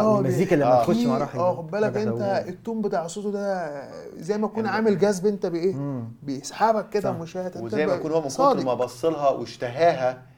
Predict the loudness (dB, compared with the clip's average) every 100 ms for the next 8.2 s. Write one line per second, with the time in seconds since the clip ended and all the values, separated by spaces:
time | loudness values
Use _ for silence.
0 | _ _ _ _ -10 -10 -10 -10 -2 -2
1 | 0 0 4 4 2 -4 -4 -2 2 2
2 | 2 -6 -16 -20 _ _ _ 0 0 2
3 | 0 -2 -2 -8 -4 -4 2 4 4 2
4 | -20 _ _ _ _ -10 0 6 6 4
5 | -2 -2 -2 0 4 4 2 -6 -4 -2
6 | -2 -2 -2 0 0 2 6 8 6 4
7 | -2 -4 -4 -4 0 0 0 -4 -8 -10
8 | -10 -12